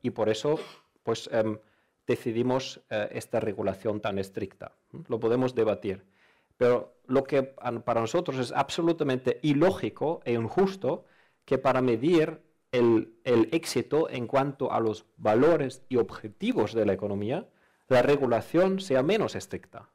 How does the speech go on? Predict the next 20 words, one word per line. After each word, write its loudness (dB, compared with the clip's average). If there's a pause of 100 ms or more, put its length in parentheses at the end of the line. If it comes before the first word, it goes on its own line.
(100)
¿no? -20
Eso, -2
ese 0
es 2
el 4
imbalance. -2 (400)
Y -2
por 0
eso, 2
em, -2
si 0 (280)
solamente 0
hacemos -2 (200)
primero 4
el 4
ejercicio -2 (720)
de -2
hacer 2
un 2
paralelo 4